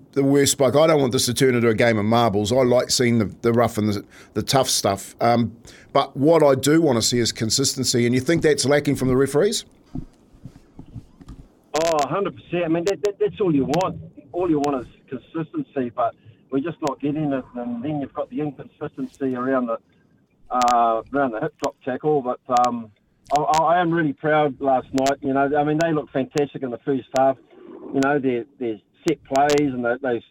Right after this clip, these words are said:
Speaker 2: those tries they scored, and then the players started dropping off. Um, you know, but, you know, just on the, on the N R L itself,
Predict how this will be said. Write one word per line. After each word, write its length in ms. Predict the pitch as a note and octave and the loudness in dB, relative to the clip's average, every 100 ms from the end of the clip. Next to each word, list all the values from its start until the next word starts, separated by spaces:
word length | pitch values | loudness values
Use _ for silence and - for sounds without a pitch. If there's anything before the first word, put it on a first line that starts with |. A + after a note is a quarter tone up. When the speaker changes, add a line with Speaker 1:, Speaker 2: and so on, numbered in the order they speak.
| _ | _
Speaker 2:
those 180 | C3 A#2+ - - | -10 -10 -12 -10
tries 260 | C3+ C3+ | -4 -4
they 180 | B2 A#2+ _ | -4 -10 _
scored, 360 | C3+ C3+ C3+ | -2 0 0
and 140 | C3 A2 _ _ _ _ _ | -2 -8 _ _ _ _ _
then 160 | C#3 C3+ | 0 0
the 120 | B2+ | -2
players 360 | - C3+ C#3 C3+ | -2 0 0 -2
started 360 | C3+ B2 A2+ | -2 -2 -4
dropping 360 | A2+ C3+ B2+ A#2 | -6 -6 -6 -4
off. 260 | B2+ C3+ - - | -2 -4 -6 -8
Um, 480 | B2 A#2 A#2 A2 G2 _ _ _ _ _ _ - | -2 0 -2 -6 -16 _ _ _ _ _ _ -6
you 140 | B2 | -2
know, 260 | B2 C3+ C3+ | 0 0 0
but, 220 | C#3+ C#3 | -2 -2
you 140 | E3 E3+ | -2 -2
know, 80 | E3 | 0
just 220 | G#3+ D#3 - - | -2 -4 -10 -2
on 220 | F3 D#3+ | 2 2
the, 340 | D#3 D3 C#3+ - _ _ _ _ - | 4 2 2 -2 _ _ _ _ -4
on 180 | D#3 D3 | 0 0
the 140 | E3 | 0
N 80 | E3+ | 0
R 260 | C#3 B2+ D3 | 0 0 0
L 140 | C#3 | 0
itself, 500 | - - C#3+ D#3 C#3+ | -4 -6 -4 -2 -4